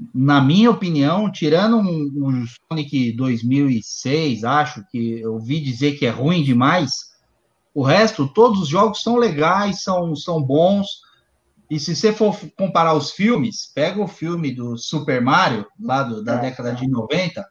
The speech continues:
Speaker 1: cara, não tem, não dá, né? Tudo bem que são épocas diferentes e tal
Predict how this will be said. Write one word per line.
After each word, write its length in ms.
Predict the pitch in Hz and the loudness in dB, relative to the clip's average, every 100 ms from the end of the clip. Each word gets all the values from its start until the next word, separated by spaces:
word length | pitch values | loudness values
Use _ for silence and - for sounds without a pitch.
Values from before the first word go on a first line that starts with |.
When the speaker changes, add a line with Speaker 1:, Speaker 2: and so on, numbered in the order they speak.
| _ _ _ - - 123 - | _ _ _ -20 -16 -16 -2
Speaker 1:
cara, 340 | 185 143 104 | 2 2 2
não 280 | 107 165 170 | 0 0 -2
tem, 540 | - 165 220 220 127 107 113 | -2 -2 2 4 4 0 -8
não 160 | 160 | -6
dá, 300 | 170 131 127 | 0 2 2
né? 200 | 131 151 - | 2 -2 -2
Tudo 200 | 143 143 | 0 2
bem 160 | 190 | 2
que 60 | 190 | 2
são 200 | 190 151 | 2 2
épocas 340 | 180 - 160 | 0 0 -6
diferentes 720 | 143 170 147 135 170 151 117 123 | -6 -2 0 2 2 0 -2 -6
e 120 | 117 | -2
tal 260 | 143 170 | 0 0